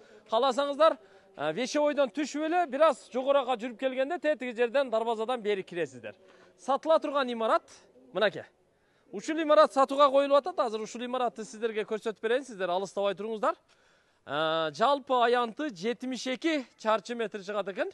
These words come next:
Э, күн чыгыш тарабында бир терезеси бар экен, эшиги бул жакта экен. Азыр эми бул бош эле боюнча турат. Э, сатууга коюлуп атат. А, эгер сатылганга чейин ижарага алабыз десе, ижарага деле бере, бере беребиз деп атат.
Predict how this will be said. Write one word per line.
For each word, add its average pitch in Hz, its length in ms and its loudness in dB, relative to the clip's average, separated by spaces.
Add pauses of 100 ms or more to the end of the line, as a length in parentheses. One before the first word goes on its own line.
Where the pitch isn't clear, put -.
(480)
Э, 147 640 -2
күн 277 240 -2
чыгыш 294 240 -4
тарабында 220 480 2
бир 185 80 -8
терезеси 214 540 -4
бар 196 160 0
экен, 285 260 -2
эшиги 226 240 -6
бул 240 160 -8
жакта 185 260 -4
экен. 117 200 -16 (440)
Азыр 294 340 4
эми 311 140 4
бул 294 320 -2 (200)
бош 320 260 0
эле 269 140 2
боюнча 220 500 2
турат. 214 320 0 (800)
Э, 135 240 -2
сатууга 277 560 4
коюлуп 269 360 2
атат. 311 240 4 (680)
А, 151 120 0
эгер 262 440 0
сатылганга 269 680 0
чейин 302 260 -6
ижарага 262 400 2
алабыз 247 320 0
десе, 262 340 -4
ижарага 226 400 0
деле 233 200 -2
бере, 185 760 -2
бере 226 200 0
беребиз 175 720 0
деп 185 140 -2
атат. 185 360 -2